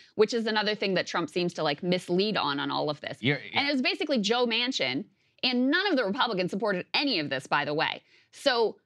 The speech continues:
Speaker 1: the choice is either you can go, do I think that the Biden administration has done enough?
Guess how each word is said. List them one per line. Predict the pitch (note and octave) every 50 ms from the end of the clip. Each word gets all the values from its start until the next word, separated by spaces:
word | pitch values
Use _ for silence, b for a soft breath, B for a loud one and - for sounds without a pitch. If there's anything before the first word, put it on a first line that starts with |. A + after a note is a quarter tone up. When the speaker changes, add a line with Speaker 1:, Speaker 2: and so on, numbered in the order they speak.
| _ _
Speaker 1:
the | G3 G3+ B3
choice | B3+ - - F4 F4 G#4 G4 -
is | - B3+ G#3+ G3+ -
either | - C4+ D4+ D4 A3 F3+ C#3+ A#2+ A2 - - - _ _ _ _
you | A#3 A#3+
can | - D4 A#3+ A3+
go, | B3 B3+ C#4 - - -
do | G3+ A3+ C#4
I | D4 D4+
think | D4+ D#4 D4+ D4
that | C4+ A#3
the | B3+
Biden | F#3+ - G#3 G#3 A3+ A#3+
administration | A#3 A3+ A3 A3 - A#3 A3 A3
has | - G#3
done | G#3 G#3
enough? | G#3 G#3+ -